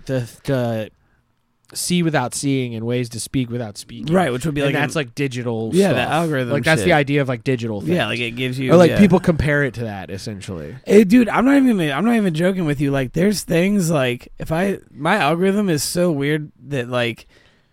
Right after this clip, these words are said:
Speaker 2: I'll flip onto something and it'll be weird to me, and I'll stop for a minute to watch the outcome of the video, and then, like, the next, the second video is, like, exactly the same. Almost, it's like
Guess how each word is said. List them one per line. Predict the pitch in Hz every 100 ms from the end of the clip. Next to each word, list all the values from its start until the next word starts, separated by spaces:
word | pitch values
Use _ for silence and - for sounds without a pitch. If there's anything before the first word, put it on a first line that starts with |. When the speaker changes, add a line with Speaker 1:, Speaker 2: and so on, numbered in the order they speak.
| _ -
Speaker 2:
I'll | 147
flip | 151 180 175
onto | 160 175
something | 160 175 180
and | 196 170
it'll | 151 147
be | 156 147
weird | 120 123 151
to | 165
me, | 190 202
and | 156
I'll |
stop | 135 - 135 156
for |
a |
minute | 180 180 170
to | 117
watch | 120 143
the | -
outcome | 123 156 180
of | 151
the | 127
video, | 127 143 160 185
and | 156
then, | 160
like, | 165 151
the | 147
next, | 139 160 - -
the |
second | 143 - 170 185 147
video | 123 139 170
is, | 156 139
like, | 135 127
exactly | 123 117 139 131 135 151
the | 135 131
same. | - 135 135 139 135 123
Almost, | - 131 127 135
it's | 156
like | 170 143